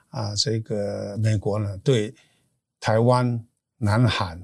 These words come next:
泰国跟越南这四个国家呢，来一起来告倾销税，把四个国家呢，啊，全部告上了哈。啊，结果，啊，他们算是大赢了，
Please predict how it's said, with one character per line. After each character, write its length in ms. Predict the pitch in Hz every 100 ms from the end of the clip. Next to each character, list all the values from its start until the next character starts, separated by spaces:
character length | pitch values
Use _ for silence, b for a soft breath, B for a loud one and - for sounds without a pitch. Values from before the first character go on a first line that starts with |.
| - _ _ _ _
泰 300 | - 139 113
国 400 | 104 101 - - _
跟 160 | 113 113
越 220 | 175 127
南 280 | 101 95 -
这 160 | - -
四 200 | - 131
个 140 | 101
国 160 | 98 101
家 200 | 113 104
呢， 140 | 95 - b b -
来 100 | 104
一 140 | 175
起 220 | 117 110
来 140 | 98 107
告 200 | - 113
倾 240 | - 113
销 120 | 107 107
税， 200 | 120 98 b b
把 120 | - 98
四 240 | - 214
个 120 | 127
国 180 | 110 120
家 160 | 117 120
呢， 180 | 104 87 _ _ -
啊， 140 | 104
全 300 | 95 - 110
部 140 | 127 110
告 200 | 120 95
上 220 | - 101
了 100 | 92
哈。 280 | 101 104 -
啊， 60 |
结 180 | 117 139
果， 340 | 127 117 107 - _ _ _ _
啊， 460 | - 104 101 104 104
他 140 | -
们 120 | 120 107
算 160 | 131
是 120 | 104
大 240 | 113 127 107
赢 180 | 101 92
了， 260 | 95 -